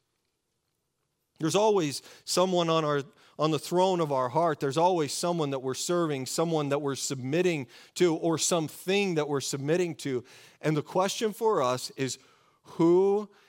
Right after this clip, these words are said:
is the authority over our life? Who is it? Jesus gives us then, he goes on and gives us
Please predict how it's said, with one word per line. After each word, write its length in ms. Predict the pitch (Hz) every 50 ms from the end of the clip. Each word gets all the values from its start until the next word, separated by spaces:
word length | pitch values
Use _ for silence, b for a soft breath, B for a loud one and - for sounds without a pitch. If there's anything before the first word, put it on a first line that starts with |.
| b
is 180 | 147 151 139 147
the 100 | 151 147
authority 800 | 143 139 - - - 185 185 185 180 165 160 147 139 139 139 139
over 420 | - 143 143 147 143 151 156 151
our 160 | 151 151 151
life? 640 | 151 151 156 165 160 139 117 98 - - - - - _ _ _ _ _ _ _ _ _ _ _ _ _ _ _ _ _ _ _ _ _ _ _ _ _ _ _ _ _ _ _ _ _ _ -
Who 180 | 165 175 190
is 180 | 220 247 233 180
it? 360 | 135 104 - _ - - - _ _ _ _ _ _ _ _ _ _ _ _ _ _ _ _ _ _ _ _ _ _ _ _ _ _ _ _ _ _ _ _ _ _ _ _ _ _ _ _ _ _ _ _ _ _ _ -
Jesus 420 | 123 123 165 180 185 170 175 156 -
gives 240 | - 165 156 143 147
us 280 | 156 143 - - -
then, 440 | 180 160 151 143 143 143 143 143 160 -
he 100 | 143 139
goes 240 | 139 147 139 123 143
on 240 | 147 156 156 151
and 120 | 147 139 131
gives 220 | 147 151 139 131
us 300 | 147 135 123 - - -